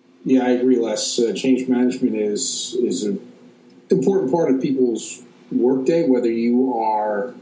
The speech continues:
affected by, by someone doing the change management or you, you're in charge of change management. And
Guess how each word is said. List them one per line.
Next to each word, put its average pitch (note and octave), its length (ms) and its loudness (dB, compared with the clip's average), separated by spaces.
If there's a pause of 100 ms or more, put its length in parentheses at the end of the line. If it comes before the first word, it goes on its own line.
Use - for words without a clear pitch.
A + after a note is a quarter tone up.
(720)
affected - 920 0
by, A#2+ 580 2
by B2+ 140 -2
someone A#2+ 560 0
doing B2+ 240 2
the C3 80 6
change C3 300 2
management C3 300 2
or A2 40 -2
you, B2+ 340 4
you're C3 300 4
in A#2 60 -2
charge F3+ 320 0
of B2+ 100 2
change G#2+ 260 -6
management. G#2 400 -6
And B2+ 320 2